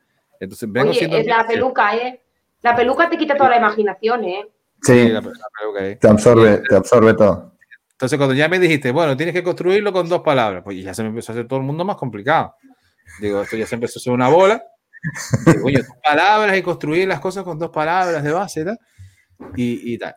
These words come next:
Speaker 1: Y claro, ya metimos a Valterio y digo, "Esto se va a liar. Esto va a hacerse el quilombo, va, va, <laughs> ya, ya,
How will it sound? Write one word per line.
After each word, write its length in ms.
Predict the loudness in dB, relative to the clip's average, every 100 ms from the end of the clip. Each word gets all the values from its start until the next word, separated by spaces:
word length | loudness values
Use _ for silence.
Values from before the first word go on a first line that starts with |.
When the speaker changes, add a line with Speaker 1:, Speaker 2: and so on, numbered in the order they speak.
| -12
Speaker 1:
Y 100 | -2
claro, 160 | 0
ya 160 | 2 2
metimos 320 | 0 0 0
a 80 | 0
Valterio 380 | 0 0 0 0
y 40 |
digo, 120 | 0
"Esto 160 | -2 -4
se 100 | -6
va 80 | -8
a 40 |
liar. 280 | -8 -14 -18
Esto 120 | -8 -6
va 60 |
a 20 |
hacerse 260 | -4 -6 -8
el 40 |
quilombo, 460 | -6 0 0 2 0
va, 260 | 0 -4 -6
va, 140 | -8
<laughs> 160 | -6 -4
ya, 200 | -2 -2
ya, 160 | -4